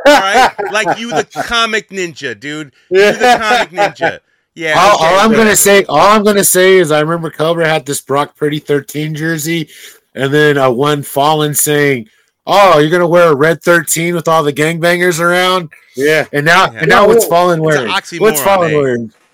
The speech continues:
Speaker 3: <laughs>
Speaker 2: What?
Speaker 3: I think Fallen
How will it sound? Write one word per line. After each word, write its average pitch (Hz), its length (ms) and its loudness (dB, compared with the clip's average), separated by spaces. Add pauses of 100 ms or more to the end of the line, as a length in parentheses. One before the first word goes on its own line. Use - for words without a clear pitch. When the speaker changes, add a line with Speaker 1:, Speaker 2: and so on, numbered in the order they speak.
(120)
Speaker 3:
<laughs> 117 800 -8 (1400)
Speaker 2:
What? 139 280 -6 (260)
Speaker 3:
I 123 80 -6
think 196 260 0
Fallen 160 260 0